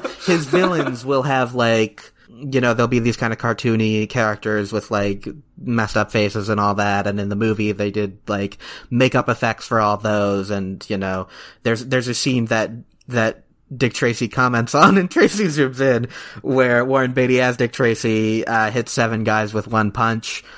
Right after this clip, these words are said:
Speaker 2: That's sort of the vibe of, of the Dick Tracy movie. It was sort of in the aftermath of the Tim Burton Batman.
Speaker 1: Oh, that's crazy, though. If you could take out seven guys with one punch,
Speaker 2: Mm-hmm.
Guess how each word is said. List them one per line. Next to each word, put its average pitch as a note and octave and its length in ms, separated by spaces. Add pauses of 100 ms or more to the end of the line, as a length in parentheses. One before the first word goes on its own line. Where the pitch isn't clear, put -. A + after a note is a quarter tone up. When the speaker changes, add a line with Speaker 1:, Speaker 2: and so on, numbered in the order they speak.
(120)
Speaker 2:
That's D3+ 200
sort E3 140
of C3+ 80
the B2 80
vibe G#2+ 420
of, G#2 340
of G#2 160
the G#2+ 80
Dick G#2 140
Tracy G#2 280
movie. G2+ 300
It F#2+ 60
was A2 120
sort A2+ 160
of A2 80
in G#2+ 80
the G#2+ 140
aftermath G#2 460
of G2 60
the G#2 80
Tim G2+ 180
Burton G2 260
Batman. G2 480 (280)
Speaker 1:
Oh, C3+ 260
that's C3+ 220
crazy, C3+ 500
though. D#2 440
If - 140
you C#4 80
could - 480
take C#3+ 200
out A2 200
seven A2 320
guys G#2 320
with G2+ 140
one F#2 220
punch, F2 680 (600)
Speaker 2:
Mm-hmm. A2 680